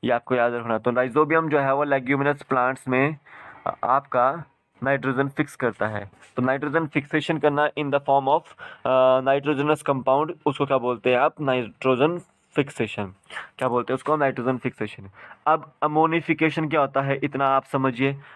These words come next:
अमोनिफिकेशन, यहाँ पर देखिए फॉर्मेशन होता है अमोनिया का। किस चीज़ का फॉर्मेशन होता है, अमोनिया का जो है यहाँ पे फॉर्मेशन देखने को मिलेगा किसी भी ऑर्गेनिक कंपाउंड से, लाइक आपका कोई भी प्रोटीन्स जो है या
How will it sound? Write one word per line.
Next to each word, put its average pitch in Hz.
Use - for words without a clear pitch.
अमोनिफिकेशन, 147
यहाँ 131
पर 160
देखिए 160
फॉर्मेशन 151
होता 131
है 151
अमोनिया 139
का। 104
किस 131
चीज़ 131
का 135
फॉर्मेशन 131
होता 127
है, -
अमोनिया 131
का 131
जो 120
है 120
यहाँ 113
पे 165
फॉर्मेशन 139
देखने 127
को 123
मिलेगा 120
किसी 143
भी 160
ऑर्गेनिक 139
कंपाउंड 131
से, 101
लाइक 135
आपका 131
कोई 131
भी 135
प्रोटीन्स 131
जो 120
है 120
या 120